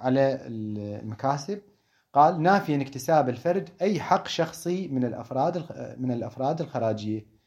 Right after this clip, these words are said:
زائدًا على حدود، آه، إذن ولي الف-، الأمر في عقد الإجارة". يعني هذا هو في الحقيقة مؤجر إلى فد، آه، ما يتفق عليه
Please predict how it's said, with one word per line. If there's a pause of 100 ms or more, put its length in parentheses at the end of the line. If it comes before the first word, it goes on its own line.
(160)
زائدًا
على
حدود، (1300)
آه، (100)
إذن
ولي
الف-،
الأمر (440)
في
عقد
الإجارة".
يعني (280)
هذا
هو
في
الحقيقة
مؤجر (120)
إلى
فد، (240)
آه،
ما
يتفق
عليه